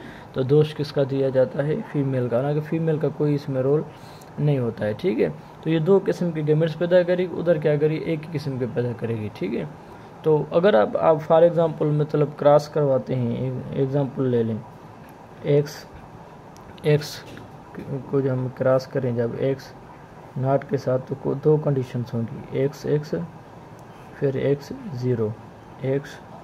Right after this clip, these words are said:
एक्स एक्स ज़ीरो। रेशियो क्या मिलेगा आपको, एफ़ वन जनरेशन में वन रेशियो वन ही मिलेगा, ठीक है। अगर आप इसको for example, अ,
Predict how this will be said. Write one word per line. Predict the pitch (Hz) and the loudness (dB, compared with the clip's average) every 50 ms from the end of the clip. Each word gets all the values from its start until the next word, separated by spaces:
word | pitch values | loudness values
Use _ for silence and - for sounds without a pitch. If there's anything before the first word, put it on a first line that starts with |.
| - - - - - - | -20 -18 -18 -16 -4 0
एक्स | 131 151 156 151 - - 180 - 180 - - - | 0 0 0 0 -4 -4 -4 -4 -6 -10 -6 -2
एक्स | 123 131 131 135 - - - - - 185 160 135 131 | 0 0 0 -2 -8 -16 -18 -16 -14 -10 -10 -6 -4
ज़ीरो। | 127 123 123 117 113 107 - - - - - - - - - - - - - - 139 | -2 -2 0 -2 -2 -4 -6 -10 -16 -20 -20 -20 -20 -20 -20 -20 -20 -20 -12 -4 0
रेशियो | 135 139 139 - 147 143 | 0 0 2 0 -2 -2
क्या | 143 139 135 135 | 0 0 0 0
मिलेगा | 135 135 139 139 131 127 123 | 0 0 0 0 2 2 0
आपको, | 123 - - 143 143 151 - - 147 143 | 0 -2 -4 -4 -4 -4 -4 -4 -6 -8
एफ़ | 135 - - | -6 -4 -6
वन | 135 135 127 | -6 -2 -2
जनरेशन | 131 131 127 127 - - 151 | -2 -2 -2 -4 -4 -4 -2
में | 151 151 151 156 160 | -2 -2 -2 -2 -2
वन | 147 139 139 135 | -2 -2 -2 -2
रेशियो | 127 131 123 127 135 143 160 185 196 - - - - - - - - - - | 0 -2 -2 -2 -2 -2 -2 -2 -4 -8 -14 -20 -20 -20 -20 -20 -20 -12 -4
वन | 131 135 131 131 | -2 0 0 2
ही | 135 139 139 | 2 2 0
मिलेगा, | 131 123 117 110 107 107 107 110 104 | 0 0 0 0 0 0 0 -2 -4
ठीक | 104 - 170 180 175 | -2 -2 -4 -2 -2
है। | 160 | -2
अगर | - 147 160 170 170 160 | 0 6 8 8 8 8
आप | 156 151 156 - | 8 4 2 -4
इसको | - - - 139 127 | -10 -6 -4 -4 -2
for | 127 - | 2 2
example, | 135 139 143 143 139 135 135 131 127 - 135 | 4 4 4 4 2 0 -2 -2 -4 -6 -6
अ, | 127 131 143 | -6 -6 -6